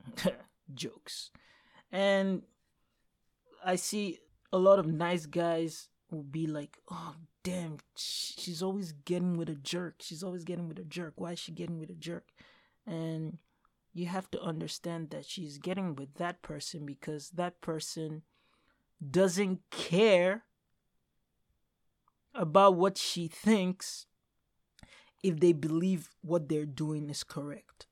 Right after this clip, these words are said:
And you need to take that into your everyday life, not just with women, is you need to be able to stand up for yourself. You need to stop being so agreeable, because the truth is, in life, you cannot be always agreeable with everybody. It's not possible.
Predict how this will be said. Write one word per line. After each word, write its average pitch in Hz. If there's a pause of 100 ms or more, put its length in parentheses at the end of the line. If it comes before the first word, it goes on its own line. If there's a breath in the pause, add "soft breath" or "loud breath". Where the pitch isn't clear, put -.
And 175
you 175
need 233
to 151 (320)
take 165
that 160
into 160
your 147
everyday 151
life, 151 (400 soft breath)
not 233
just 196
with 151
women, 156 (460 soft breath)
is 175 (260 soft breath)
you 190
need 262
to 190
be 175
able 165
to 160
stand 165
up 156
for 156
yourself. 143
You 175
need 202
to 160
stop 170
being 160
so 160
agreeable, 147
because 156
the 156
truth 196
is, 160 (240 loud breath)
in 170
life, 185
you 170
cannot 170
be 156 (320 soft breath)
always 170
agreeable 151
with 143
everybody. 147
It's -
not 175
possible. 151